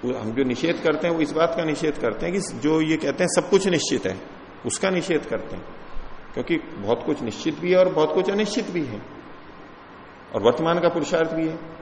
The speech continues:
कर्माशय भी निश्चित अनिश्चित दोनों है, नियत विपाकी अनियत विपाकी दोनों है, यानी अनियत विपाक वाला तत्व वहां पर है और वर्तमान का पुरुषार्थ भी तो अनियत है, वो भी तो कम ज्यादा हम कर सकते हैं। इसलिए कुल मिलाकर के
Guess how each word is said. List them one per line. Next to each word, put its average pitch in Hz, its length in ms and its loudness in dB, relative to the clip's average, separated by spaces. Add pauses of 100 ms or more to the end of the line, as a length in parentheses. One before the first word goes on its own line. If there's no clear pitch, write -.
(200)
कर्माशय 170 680 2
भी 180 160 4
निश्चित 165 380 0
अनिश्चित 165 320 -2
दोनों 165 340 0
है, 98 380 -6
नियत 147 220 0
विपाकी 151 380 -2
अनियत 147 260 -2
विपाकी 151 420 0
दोनों 143 300 0
है, 107 180 -4
यानी 131 160 -2
अनियत 147 360 0
विपाक 147 360 0
वाला 156 200 2
तत्व 156 280 0
वहां 156 220 4
पर 151 160 4
है 147 360 2 (340)
और 127 80 6
वर्तमान 165 460 8
का 185 120 10
पुरुषार्थ 170 440 6
भी 175 120 8
तो 180 100 4
अनियत 165 420 4
है, 117 240 0 (140)
वो 123 120 4
भी 147 100 4
तो 165 100 4
कम 156 200 4
ज्यादा 151 240 6
हम 143 220 0
कर 131 160 -2
सकते - 340 -6
हैं। - 280 -12 (1040)
इसलिए - 460 -2
कुल 190 340 4
मिलाकर 151 500 4
के 165 320 2